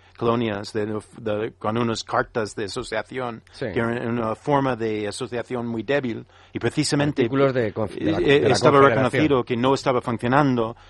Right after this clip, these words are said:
Speaker 1: entonces, de, de llamada para hacer un gobierno central más fuerte, y precisamente de, de, de, de, de, de derechos, de, de, de Bill of Rights, eran necesarios para convencer, sobre todo los estados más pequeños,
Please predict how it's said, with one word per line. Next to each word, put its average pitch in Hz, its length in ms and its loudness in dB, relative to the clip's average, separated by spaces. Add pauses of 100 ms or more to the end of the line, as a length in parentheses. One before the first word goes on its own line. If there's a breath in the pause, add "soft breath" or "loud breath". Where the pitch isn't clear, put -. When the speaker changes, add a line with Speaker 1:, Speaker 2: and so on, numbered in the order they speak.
(140 soft breath)
Speaker 1:
entonces, 107 640 0
de, 104 240 -4
de 107 180 -2
llamada 117 360 2
para 101 180 -2
hacer 110 280 0
un 110 180 0 (280)
gobierno 110 440 -4
central 113 640 -4 (200 soft breath)
más 110 480 0
fuerte, 117 480 0 (220 soft breath)
y 113 80 -4
precisamente 139 680 -2
de, 101 180 -4
de, 101 260 -6
de, 101 220 -6
de, 98 380 -8
de, 98 240 -10
de 101 120 -8
derechos, 107 600 -4
de, 101 200 -6
de, 98 200 -8
de 104 100 -8
Bill 117 160 -2
of 110 100 -4
Rights, 120 400 -8 (320 soft breath)
eran 120 220 2
necesarios 127 680 0
para 113 140 -4
convencer, 110 720 -4 (140 loud breath)
sobre 131 260 4
todo 147 160 4
los 143 220 0
estados 123 360 0
más 104 200 -6
pequeños, 110 580 -10